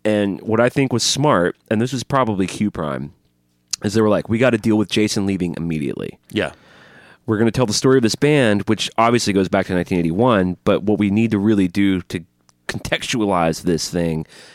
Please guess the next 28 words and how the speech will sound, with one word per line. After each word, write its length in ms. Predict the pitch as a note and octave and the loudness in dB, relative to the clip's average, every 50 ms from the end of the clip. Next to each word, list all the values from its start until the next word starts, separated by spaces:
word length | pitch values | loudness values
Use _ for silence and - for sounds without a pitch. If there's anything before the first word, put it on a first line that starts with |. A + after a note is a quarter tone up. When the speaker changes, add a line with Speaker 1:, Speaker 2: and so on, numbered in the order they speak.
| - _ | -20 _
Speaker 1:
is 160 | - E2+ F2 G2+ | -10 -10 -6 -2
we 60 | A2 | 0
gotta 160 | B2 A2+ G#2 | 0 0 2
talk 200 | - A2+ G2+ F#2 | 2 0 0 0
about 220 | F#2 E2 C2+ - | -2 -6 -6 -6
Jason 340 | - - A#1+ A#1 - - G1+ | -6 -4 -4 -4 -4 -6 -6
leaving. 280 | G#1 G#1 G1+ G1+ G1+ G1+ - | -8 -8 -8 -8 -10 -6 -4
And 120 | F#2+ A#2 | -2 0
Speaker 2:
You 60 | C3 | 0
Speaker 1:
I, 40 | D#3+ | 2
Speaker 2:
have 140 | C#3 A#2+ - | 0 0 0
to, 60 | - | 0
Speaker 1:
I 40 | G3 | 0
admire 300 | G3+ G#3 G#3+ A#3 A3+ D3+ | 2 2 2 2 2 2
Speaker 2:
yeah. 40 | G#2+ | 2
Speaker 1:
that. 220 | E2+ C2+ A#1+ - | 0 -2 -2 2
It 60 | F#2+ C3 | 2 2
works. 420 | C3+ B2 D3+ C3 - - - - | 4 4 2 2 0 -2 -2 0
Speaker 2:
Well, 120 | G3 G3+ | 0 0
especially 340 | E3 - - F#3+ - - D3 A#2 | 0 0 -2 -2 0 2 0 0
if 80 | G2 | 0
you're 120 | G2+ A2 G#2 | 0 -2 0
introducing 440 | G#2+ G#2+ G2 G2 G#2 - A2 F#2 | 0 0 0 -2 -2 -4 -4 -2
Rob 240 | E2+ F#2 G2 G2+ F#2 | 0 0 0 0 -2
for 40 | E2 | -4
the 60 | D#2+ D#2 | -10 -10
first 240 | - F#2 D#2+ - - | -10 -8 -8 -6 -6
time. 340 | - A2 - - - - | -6 -6 -6 -8 -14 -20